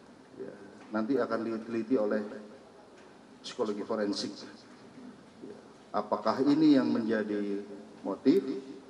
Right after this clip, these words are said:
kemudian mempengaruhi sikap batin sehingga terjadi peristiwa ini, kita juga belum tahu. Ya. Nanti kalau kita sudah ini, kita akan mengarah, oh, jangan-jangan ini ke salah satu kesimpulan, atau bunuh diri, atau lain, belum tentu.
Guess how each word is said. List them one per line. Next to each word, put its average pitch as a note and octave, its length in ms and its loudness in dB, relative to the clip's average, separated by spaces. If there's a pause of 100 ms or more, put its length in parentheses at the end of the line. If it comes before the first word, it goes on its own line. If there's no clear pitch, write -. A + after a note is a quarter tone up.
(800)
kemudian G#2 440 0
mempengaruhi G#2+ 520 2
sikap A#2+ 400 -2
batin C3 440 8
sehingga A2 280 0
terjadi G#2 320 -2
peristiwa G#2+ 520 0
ini, B2+ 280 6
kita C3 200 4
juga A2+ 200 0
belum A2 240 -4
tahu. A2 180 0 (840)
Ya. - 140 -6 (640)
Nanti G#2 240 0
kalau B2 240 2
kita A#2 240 0
sudah A2 240 0
ini, B2 160 6
kita B2+ 280 0
akan A#2+ 200 0
mengarah, A#2+ 320 0
oh, G2+ 160 2
jangan-jangan A2 600 0
ini A#2+ 160 -2
ke A2+ 440 -4
salah G2+ 240 -8
satu A2 240 -6
kesimpulan, G#2 560 -4 (400)
atau G#2 160 0
bunuh G2+ 320 -2
diri, A#2+ 240 4
atau A2+ 160 0
lain, A2 160 -2
belum G#2+ 320 -4
tentu. B2+ 320 2